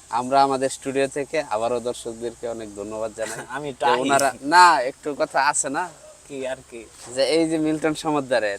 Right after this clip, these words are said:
Speaker 2: হ্যাঁ।
Speaker 1: আসলে ওনারে কোন ধরনের শাস্তি দিলে, এগুলো যদি সত্য হয়, ওনারে কোন ধরনের শাস্তি দিলে, শাস্তিটা দিলে আমাদের মনোপুত হবে বা এই দেশবাসী, এই যে, যে সাধারণ মানুষ,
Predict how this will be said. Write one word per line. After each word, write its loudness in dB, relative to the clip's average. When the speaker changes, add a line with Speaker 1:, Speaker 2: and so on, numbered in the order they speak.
Speaker 2:
হ্যাঁ। 2
Speaker 1:
আসলে 0
ওনারে 8
কোন 4
ধরনের 8
শাস্তি 4
দিলে, 4
এগুলো 4
যদি 2
সত্য 2
হয়, 8
ওনারে 0
কোন 4
ধরনের 10
শাস্তি 4
দিলে, 2
শাস্তিটা 4
দিলে 0
আমাদের 0
মনোপুত 0
হবে -2
বা 0
এই 6
দেশবাসী, 8
এই 2
যে, -4
যে -2
সাধারণ 8
মানুষ, 0